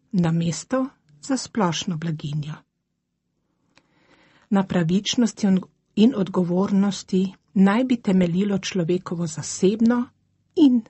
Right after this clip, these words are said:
družbeno življenje. Pravičnost in odgovornost je tudi del človekove kulture in izobrazbe, seveda tudi v medsosedskih odnosih.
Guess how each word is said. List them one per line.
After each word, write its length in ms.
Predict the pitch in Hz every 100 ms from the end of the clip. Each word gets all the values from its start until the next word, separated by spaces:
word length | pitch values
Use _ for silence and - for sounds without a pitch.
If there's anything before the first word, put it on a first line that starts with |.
| _
družbeno 520 | 202 175 151 170 170
življenje. 600 | 160 165 160 147 165 151 - _ _ _ _ _ _ - - _ _ _ _ -
Pravičnost 680 | 185 190 185 - 170 160
in 120 | 180
odgovornost 800 | 170 156 180 170 196 233 226 220 190
je 60 |
tudi 260 | 185 175 175
del 200 | 180 175
človekove 580 | - 180 170 165 170 170
kulture 580 | - 185 - 294 247 156 - _ _ -
in 160 | 214
izobrazbe, 760 | 269 - 254 202 156 - - - _ _ _ _ -
seveda 640 | - - 175 175 180 220 220 - _ _ -
tudi 400 | 165 170 262 277 -
v 100 | 294
medsosedskih 920 | 254 196 - 165 151 156 - 170 -
odnosih. 680 | 165 156 156 - 170 151